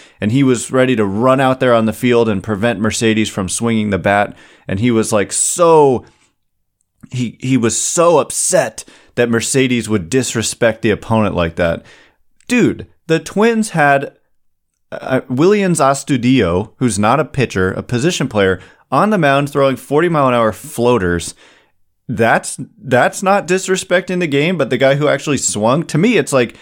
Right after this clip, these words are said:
pace of play. Swing the bat. Don't be looking for a walk. That's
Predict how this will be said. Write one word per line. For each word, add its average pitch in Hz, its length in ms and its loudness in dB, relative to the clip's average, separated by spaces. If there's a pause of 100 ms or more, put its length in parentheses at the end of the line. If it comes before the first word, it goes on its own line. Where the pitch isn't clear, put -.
(120)
pace 180 260 0
of - 180 -4
play. 104 400 0 (520)
Swing 190 420 -2
the 131 80 2
bat. 127 400 0
Don't 139 200 0
be 156 120 -2
looking 127 380 -2
for 120 100 0
a 104 80 2
walk. 113 460 -2
That's 123 420 -2